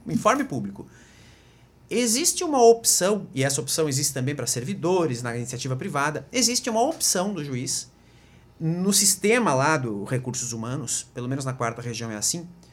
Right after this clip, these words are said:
de no mês que você vai, eh, usufruir as suas férias, você pode marcar a opção de antecipação das férias, do pagamento das férias. E o que que isso rende, Fabiano?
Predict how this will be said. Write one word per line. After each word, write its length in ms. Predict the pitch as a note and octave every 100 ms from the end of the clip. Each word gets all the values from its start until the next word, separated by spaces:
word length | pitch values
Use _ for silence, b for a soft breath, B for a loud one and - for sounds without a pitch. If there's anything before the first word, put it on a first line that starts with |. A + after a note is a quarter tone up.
| b b b
de 140 | D#3+ G3+
no 100 | C#4+
mês 280 | F#4+ F4
que 80 | -
você 240 | F#3 F3 C#3+
vai, 280 | C3+ B2+ - - -
eh, 80 |
usufruir 480 | C3+ B2+ D#3+ - C3
as 80 | B2+
suas 260 | - A2+ -
férias, 500 | C#3+ D3 A#2+ - - b b
você 180 | D#3 -
pode 300 | F#3 F#3+ F3+
marcar 760 | F3+ G#3 B3+ D#4 - G#3 G#3+ A3
a 60 |
opção 560 | F3 E3+ - E3+ F#3+ F#3+ B B B B
de 220 | D3+ G3
antecipação 1200 | A#3+ E4+ F4+ D4+ C#4+ - A#3 A3+ G#3+ - F#3 G3 F#3+ - -
das 200 | F#3+ G3
férias, 540 | - G#2+ - - - - - - -
do 380 | D3+ C#3 B2 D3
pagamento 540 | G#3+ F3 G3 D#3+ F3
das 180 | A2 -
férias. 420 | - - - - b b b b
E 160 | F#3+ A3
o 60 |
que 140 | G3+ -
que 160 | E4
isso 180 | D#4+ -
rende, 560 | G3+ F#3+ G3+ F3+ A2 - -
Fabiano? 380 | - A2+ A2 E2